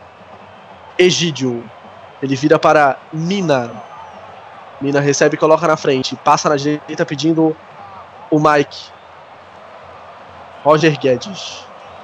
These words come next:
Bola recuada de novo para o Mina. Luan recebeu. Cinco minutos de jogo no Allianz Parque. Zero para o Palmeiras, zero para o Avaí.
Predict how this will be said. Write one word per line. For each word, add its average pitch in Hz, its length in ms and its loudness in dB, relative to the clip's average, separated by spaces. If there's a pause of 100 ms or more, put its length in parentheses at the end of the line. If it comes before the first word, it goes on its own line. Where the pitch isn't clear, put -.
(680)
Bola 143 140 0
recuada 147 280 2
de 143 60 -2
novo 151 220 -2
para 156 180 2
o 135 60 -2
Mina. 131 420 -6 (2000)
Luan 160 540 4
recebeu. 143 600 0 (400)
Cinco 151 240 -4
minutos 151 260 -2
de 147 100 0
jogo 156 280 2
no 151 120 6
Allianz 147 380 4
Parque. 165 300 2
Zero 160 180 4
para 160 160 4
o 147 40 0
Palmeiras, 160 480 4
zero 165 180 4
para 165 180 6
o 151 160 2
Avaí. 143 400 2